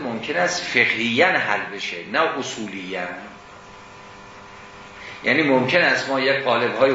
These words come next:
اصولی درست بکنیم، اما عملاً وقتی در فقه بیاییم، به درد فقه ما نخوره. یا عملاً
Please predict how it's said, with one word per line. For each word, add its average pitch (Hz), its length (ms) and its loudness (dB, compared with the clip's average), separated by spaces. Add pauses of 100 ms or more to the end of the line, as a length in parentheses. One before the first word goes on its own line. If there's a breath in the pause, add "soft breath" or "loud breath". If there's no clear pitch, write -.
(140)
اصولی 113 280 -4
درست 113 320 -2
بکنیم، 190 480 0 (460 loud breath)
اما 180 240 4
عملاً 143 600 2
وقتی 120 280 -2
در 117 160 0
فقه 110 240 -2
بیاییم، 113 640 -2 (360 loud breath)
به 120 100 2
درد 117 340 2
فقه 120 340 -4
ما 156 180 0
نخوره. 131 380 0 (1200 loud breath)
یا 170 220 6
عملاً 147 600 2